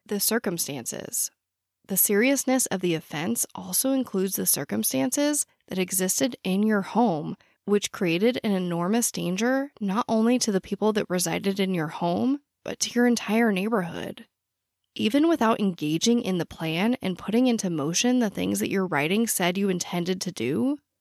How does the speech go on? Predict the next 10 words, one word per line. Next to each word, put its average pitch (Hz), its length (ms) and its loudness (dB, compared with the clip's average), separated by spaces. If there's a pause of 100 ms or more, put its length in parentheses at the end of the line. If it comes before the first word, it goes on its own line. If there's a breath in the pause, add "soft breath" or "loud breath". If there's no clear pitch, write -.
(220)
your 202 300 2
home 214 540 0
I 185 140 0
would 180 140 -2
characterize 240 840 -4
as 190 140 -2
a 180 80 0
bomb 180 340 -4
itself, - 840 0
with 190 180 0